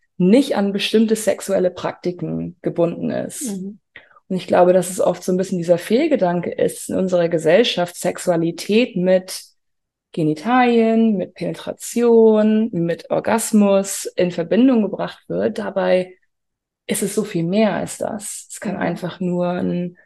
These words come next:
Speaker 1: wunderbares sinnliches Streicheln sein, ein, eine sanfte Umarmung, ein Zuhören des Körpers, was einfach was sinnlich und was erotisch sein kann, was ja auch so unglaublich nährend ist, weil
Speaker 2: Mhm.
Speaker 1: diese sinnliche, erotische Kraft ja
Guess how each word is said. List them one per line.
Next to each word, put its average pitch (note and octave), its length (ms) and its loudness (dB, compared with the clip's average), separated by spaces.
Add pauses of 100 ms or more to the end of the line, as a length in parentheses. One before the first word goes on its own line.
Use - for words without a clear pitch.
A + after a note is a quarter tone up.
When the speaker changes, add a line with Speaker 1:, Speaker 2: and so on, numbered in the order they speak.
(200)
Speaker 1:
wunderbares F#3+ 680 0
sinnliches F#3 440 -2
Streicheln A3+ 760 -4
sein, F3+ 640 -6
ein, F#3+ 480 -4 (380)
eine F#3 220 -2
sanfte G3 420 -2
Umarmung, G3+ 1160 -2
ein F#3+ 260 -6
Zuhören G3 1200 0
des F#3 240 0
Körpers, F3+ 840 -2 (300)
was F#3+ 200 -4
einfach G3+ 460 -4
was - 220 -4
sinnlich A3+ 560 6
und G#3+ 120 0
was G3 160 -8
erotisch A3+ 420 0
sein G3 220 -2
kann, F#3+ 280 -6
was G3 180 -6
ja - 140 -4
auch C#3+ 120 -6
so - 120 -8
unglaublich G3+ 520 -6
nährend G3+ 520 0
ist, - 320 -4
weil G#3 140 -2
Speaker 2:
Mhm. G3+ 40 -4
Speaker 1:
diese F#3+ 260 -2
sinnliche, G#3+ 500 0
erotische G3+ 580 -4
Kraft - 460 -12
ja F#3 340 -2